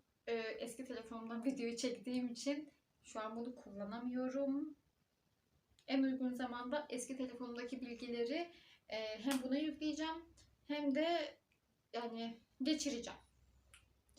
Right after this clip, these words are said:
Ondan sonra da zaten yeni telefonumu kullanmaya başlarım.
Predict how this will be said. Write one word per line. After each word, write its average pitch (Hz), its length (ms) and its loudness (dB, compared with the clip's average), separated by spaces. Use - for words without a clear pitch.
Ondan 277 180 4
sonra 254 180 -4
da 269 60 2
zaten 254 260 0
yeni 254 220 4
telefonumu 220 680 -6
kullanmaya 202 680 -6
başlarım. 214 480 -8